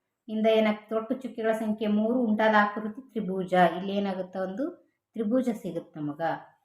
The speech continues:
ಹಂಗಂದ್ರೆ ಇದಕ್ಕೆ ತ್ರಿಕೋನೀಯ ಸಂಖ್ಯೆ ಅಂತ ಕರೀತಾರ. ಹದಿನಾರು ಚುಕ್ಕೆಗಳು, ನಾಲ್ಕು, ನಾಲ್ಕು, ಎಂಟು, ನಾಲ್ಕು, ಹನ್ನೆರಡು, ಹದ್-, ಹದಿನಾರು ಚುಕ್ಕೆಗಳದವು. ಉಂಟಾದ ಆಕೃತಿ ಚೌಕ ಉಂಟಾಗತ್ತೆ ಇಲ್ಲಿ. ಇದಕ್-, ಇದು ಕೂಡ ಒಂದು ವರ್ಗ ಸಂಖ್ಯೆ. ಹದಿನಾರು ಅನ್ನೋದು ನಾಲ್ಕರ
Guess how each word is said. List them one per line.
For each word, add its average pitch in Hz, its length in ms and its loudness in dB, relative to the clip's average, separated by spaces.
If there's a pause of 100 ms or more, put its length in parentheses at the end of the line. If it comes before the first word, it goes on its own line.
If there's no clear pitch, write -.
(280)
ಹಂಗಂದ್ರೆ 220 320 -2
ಇದಕ್ಕೆ 220 240 0
ತ್ರಿಕೋನೀಯ 240 580 2
ಸಂಖ್ಯೆ 185 440 -4
ಅಂತ 170 320 -10 (100)
ಕರೀತಾರ. 170 400 -4 (520)
ಹದಿನಾರು 233 360 6
ಚುಕ್ಕೆಗಳು, 190 480 -2
ನಾಲ್ಕು, 254 720 2
ನಾಲ್ಕು, 196 220 -4
ಎಂಟು, 214 540 0
ನಾಲ್ಕು, 202 300 -2
ಹನ್ನೆರಡು, 202 400 -4
ಹದ್-, 190 400 -6 (100)
ಹದಿನಾರು 214 380 0
ಚುಕ್ಕೆಗಳದವು. 185 1000 -6 (140)
ಉಂಟಾದ 220 400 2
ಆಕೃತಿ 214 400 4
ಚೌಕ 214 360 4
ಉಂಟಾಗತ್ತೆ 175 640 0
ಇಲ್ಲಿ. 254 360 0 (380)
ಇದಕ್-, 214 280 -4
ಇದು 226 200 -2
ಕೂಡ 240 220 2
ಒಂದು 214 320 4
ವರ್ಗ 190 240 4
ಸಂಖ್ಯೆ. 180 380 -4
ಹದಿನಾರು 208 440 2
ಅನ್ನೋದು 196 260 -4
ನಾಲ್ಕರ 202 480 0